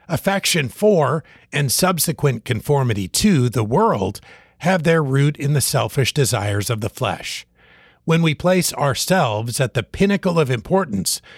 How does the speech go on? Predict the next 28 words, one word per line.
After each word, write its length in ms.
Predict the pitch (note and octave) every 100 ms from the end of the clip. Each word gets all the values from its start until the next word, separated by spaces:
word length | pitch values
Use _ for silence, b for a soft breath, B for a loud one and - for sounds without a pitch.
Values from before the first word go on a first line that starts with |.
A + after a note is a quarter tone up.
| B -
we 160 | F3+
obey 320 | F#3 C#3+ D#3+
our 180 | D#3 D3
own 180 | D3 C#3
desires 680 | B2 A2 D#3 F3 F2 - - b b b
and 200 | - C#3
live 180 | D3 G#3
in 80 | F#3
a 80 | B2
pattern 480 | - F#3+ G3+ G3+
of 100 | D#3
sinfulness, 840 | B2 - A#3 A3+ C#3 F#2+ D#2 - - b b b b
thinking 500 | G3 G#3 A3+ A3+ G3+
and 180 | D3 C#3+
behaving 680 | C3 G#2 E3 A#2 F#2+ G#2+
in 140 | G#2 B2+
a 80 |
worldly 460 | B2+ A2+ B2 A2 A#2
manner. 460 | G#2+ A2 G2 E2+ - _ b b b b
A 60 | -
person 480 | - F#3 - D#3 B2+
living 300 | C3+ C3+ A#2
in 120 | G#2
total 300 | - D3+ C3
devotion 560 | A2 G#2+ B2 - A2
to 80 | G2
the 100 | G2
Savior, 640 | - - A3 A3 A2+ F2+